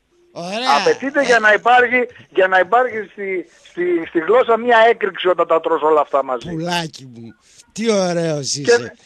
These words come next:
Speaker 2: και να χτυπήσεις τις γράπες και μετά τώρα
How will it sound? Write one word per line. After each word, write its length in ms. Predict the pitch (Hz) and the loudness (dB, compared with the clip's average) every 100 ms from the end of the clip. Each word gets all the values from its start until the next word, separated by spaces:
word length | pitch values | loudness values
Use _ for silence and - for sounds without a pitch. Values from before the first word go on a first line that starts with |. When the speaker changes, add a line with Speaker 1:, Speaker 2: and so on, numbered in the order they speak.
| _ - | _ -2
Speaker 2:
και 160 | 220 | 0
να 100 | 233 | 2
χτυπήσεις 600 | 208 190 190 247 240 208 | 0 0 -4 0 0 -2
τις 160 | 185 160 | -6 -4
γράπες 600 | 160 175 233 240 302 - - _ _ | 2 4 4 2 0 -2 -10 _ _
και 140 | - 208 | -2 -2
μετά 320 | 220 226 277 | 0 0 2
τώρα 200 | 285 262 | 4 4